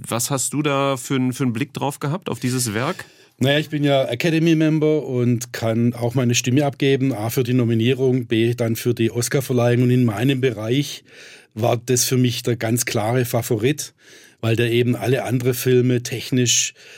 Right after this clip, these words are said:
Speaker 2: äh, einfach, einfach haushoch übertroffen hat, ja, mit, mit, mit, mit neuen Dingen, die die erfunden haben. Dann haben die viel mit Wasser gemacht. Also es war schon, schon irre, den Film anzugucken. Ich habe natürlich alle Filme angeguckt in der, in der Kategorie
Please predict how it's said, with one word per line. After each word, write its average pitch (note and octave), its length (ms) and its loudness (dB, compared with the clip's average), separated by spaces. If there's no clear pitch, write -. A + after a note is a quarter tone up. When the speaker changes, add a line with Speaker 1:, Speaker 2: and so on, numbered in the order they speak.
Speaker 2:
äh, B2 80 0
einfach, A#2 420 -2
einfach A#2+ 480 -2
haushoch B2 760 0
übertroffen B2 640 -2
hat, A#2 180 -2
ja, A2+ 140 2
mit, A#2 240 2
mit, A#2+ 340 -2
mit, A#2+ 280 -2
mit B2+ 380 -2
neuen B2 380 2
Dingen, B2+ 280 0
die B2+ 120 0
die B2 100 0
erfunden A#2+ 540 -2
haben. A2+ 240 0
Dann A#2 120 0
haben B2 120 2
die B2 80 2
viel B2 180 0
mit B2+ 180 0
Wasser - 300 -2
gemacht. A2+ 400 -2
Also G#2+ 160 -2
es A2+ 140 0
war A2+ 120 -2
schon, A#2+ 360 0
schon B2 280 2
irre, C3+ 260 2
den B2 140 0
Film B2 480 0
anzugucken. D3 800 0
Ich A#2 100 -6
habe A#2 80 0
natürlich A#2 340 0
alle C3+ 200 0
Filme C#3 320 0
angeguckt C3 520 -2
in A#2+ 100 0
der, B2+ 180 2
in B2+ 100 2
der B2+ 100 0
Kategorie B2+ 600 0